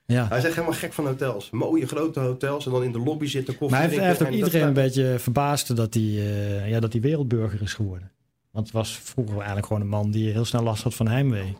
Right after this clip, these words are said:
Speaker 1: Toen
Speaker 2: Vertelde
Speaker 1: Aten
Speaker 2: Aten Mos toch, toen?
Speaker 1: Ja, die ging
Speaker 2: Ja.
Speaker 1: met hem kamperen. Eh, in de, ik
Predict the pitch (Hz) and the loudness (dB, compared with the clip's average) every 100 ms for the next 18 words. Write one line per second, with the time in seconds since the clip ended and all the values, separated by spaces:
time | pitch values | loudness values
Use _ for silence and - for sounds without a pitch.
0 | _ 117 113 127 147 143 139 143 - 170 | _ -2 2 2 4 2 2 0 0 -2
1 | - - 185 156 139 117 117 120 117 117 | -4 -4 2 4 4 2 0 0 -2 -2
2 | 110 135 135 110 143 - _ _ 123 107 | 0 2 2 0 -4 -6 _ _ -8 -6
3 | 101 95 95 101 110 113 117 98 95 92 | -4 -6 -8 -10 -14 -8 -4 -2 -2 -4